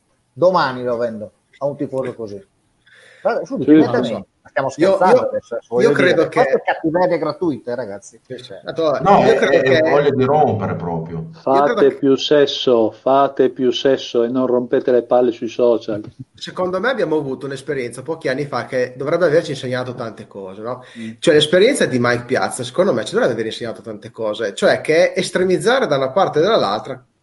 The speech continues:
Speaker 3: nel mondo del calcio di oggi sia una cosa che non va più fatta. Quindi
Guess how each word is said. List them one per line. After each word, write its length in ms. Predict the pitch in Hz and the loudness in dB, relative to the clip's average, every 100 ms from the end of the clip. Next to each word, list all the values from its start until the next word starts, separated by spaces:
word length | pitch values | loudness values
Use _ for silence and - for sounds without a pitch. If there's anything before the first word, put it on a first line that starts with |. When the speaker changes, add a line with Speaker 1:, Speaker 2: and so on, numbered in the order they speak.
| _ | _
Speaker 3:
nel 220 | 143 151 | -2 2
mondo 300 | 156 196 185 | 4 4 4
del 180 | 147 135 | 2 0
calcio 360 | 139 160 147 | 2 0 0
di 120 | 113 123 | -4 -2
oggi 580 | 127 107 107 175 160 | 0 -2 -2 -2 -2
sia 160 | - - | -6 -4
una 120 | 226 | -4
cosa 260 | - 131 156 | -2 -2 -2
che 80 | - | -6
non 120 | 120 | -8
va 80 | 107 | -10
più 120 | - | -12
fatta. 300 | - 98 107 | -12 -12 -12
Quindi 440 | - 147 95 90 | -8 -6 -6 -8